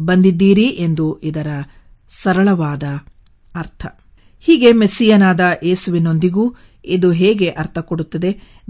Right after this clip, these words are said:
ದೇವರು ಆತನನ್ನು ತನ್ನ ಮಗನೆಂದು ಕರೆದನು, ಯಾಕೆಂದರೆ ಆತನು ದೇವರಿಂದ ಮುಂದಾಗಿ ಬಂದವನಾಗಿದ್ದನು. ಮೆಸ್ಸಿಯನು ಪರಲೋಕದಿಂದ ಬಂದವನು. ಆತನು ಹುಟ್ಟುವುದಕ್ಕಿಂತ ಮುಂಚೆ ಆತನು ದೇವರೊಂದಿಗಿದ್ದನು.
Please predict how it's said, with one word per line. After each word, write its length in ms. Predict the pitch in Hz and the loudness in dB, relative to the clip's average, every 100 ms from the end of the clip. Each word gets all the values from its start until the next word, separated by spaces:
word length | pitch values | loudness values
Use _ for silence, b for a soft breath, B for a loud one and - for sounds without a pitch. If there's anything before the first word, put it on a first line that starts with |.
| 156 | 0
ದೇವರು 420 | 190 285 285 175 | 2 4 2 0
ಆತನನ್ನು 640 | - 156 160 170 165 156 | -2 -6 -4 -4 -2 -2
ತನ್ನ 240 | 160 165 156 | -4 -6 -4
ಮಗನೆಂದು 680 | 156 151 147 156 180 185 185 | -4 -4 -4 -4 -2 0 0
ಕರೆದನು, 560 | 185 160 165 170 240 b b - | -2 -4 -2 -2 -2 b b -6
ಯಾಕೆಂದರೆ 680 | 156 190 320 233 151 143 - b b | -4 -2 0 0 0 -6 -10 b b
ಆತನು 480 | - 190 202 196 190 | 0 0 2 2 2
ದೇವರಿಂದ 500 | 180 208 226 185 165 165 156 | 4 4 4 2 0 -2 -4
ಮುಂದಾಗಿ 680 | 170 190 240 247 220 190 190 | 0 2 2 2 0 -2 -2
ಬಂದವನಾಗಿದ್ದನು. 960 | 175 156 147 147 147 135 135 139 156 - _ _ b b b b | -2 -6 -4 -4 -4 -6 -8 -8 -10 -12 _ _ b b b b
ಮೆಸ್ಸಿಯನು 580 | 254 269 277 247 226 226 | -6 -2 2 4 4 0
ಪರಲೋಕದಿಂದ 680 | 208 190 190 190 190 175 165 | 0 2 2 2 0 -2 -2
ಬಂದವನು. 640 | 160 160 160 170 165 190 - _ _ - | -2 -4 -4 -4 -2 -4 -6 _ _ -4
ಆತನು 420 | 196 202 202 196 | -2 0 2 2
ಹುಟ್ಟುವುದಕ್ಕಿಂತ 680 | 190 214 254 220 214 214 208 220 | 2 0 0 -2 -2 -2 -4 -2
ಮುಂಚೆ 480 | 220 294 - 147 143 | -2 -4 -6 -6 -6
ಆತನು 560 | - 156 156 170 165 | -6 -8 -6 -4 -2
ದೇವರೊಂದಿಗಿದ್ದನು. 960 | 160 160 175 170 160 156 147 156 175 | -2 -2 -2 -2 -2 -4 -4 -2 0